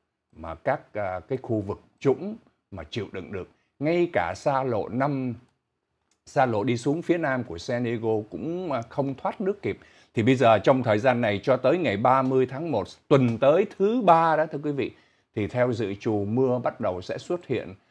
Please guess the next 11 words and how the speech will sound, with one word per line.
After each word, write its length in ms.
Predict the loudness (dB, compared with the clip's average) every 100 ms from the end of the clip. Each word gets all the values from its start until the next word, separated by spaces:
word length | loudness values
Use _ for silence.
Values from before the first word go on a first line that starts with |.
| _ _
à, 220 | -4 -4
phần 320 | 0 0 2
lớn 300 | 6 6 6 2
là 140 | 0 0
ở 140 | -4
phía 180 | 0 0
bắc, 180 | 2 0 -4 _ _ _
à, 140 | -12 -8
phía 180 | -2 2
bắc 240 | 0 0
của, 440 | -6 -4 -4 -4